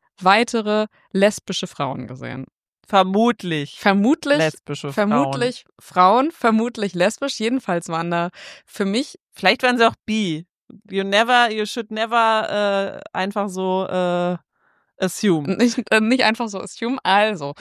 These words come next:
Speaker 1: es waren jedenfalls Paare da, die aus, ähm, aus meiner Sicht Frauen waren und, ähm,
Speaker 2: Mhm.
Speaker 1: die, ähm, zu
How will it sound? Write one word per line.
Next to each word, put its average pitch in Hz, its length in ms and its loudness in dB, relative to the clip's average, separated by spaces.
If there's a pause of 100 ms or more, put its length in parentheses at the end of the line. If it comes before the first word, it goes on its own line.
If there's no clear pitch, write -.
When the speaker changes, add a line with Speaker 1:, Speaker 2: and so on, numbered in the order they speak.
(200)
Speaker 1:
es 185 120 -10
waren 214 160 0
jedenfalls 202 460 -4
Paare 196 420 4
da, 151 280 -2
die 190 280 -8
aus, 185 320 -2 (140)
ähm, 185 260 -4
aus 180 220 -2
meiner 202 360 2
Sicht 175 420 -8 (220)
Frauen 190 540 2
waren 156 400 -2 (640)
und, 208 380 2
ähm, 190 180 2
Speaker 2:
Mhm. 190 300 -2
Speaker 1:
die, 208 340 0 (300)
ähm, 190 440 0 (280)
zu 196 600 2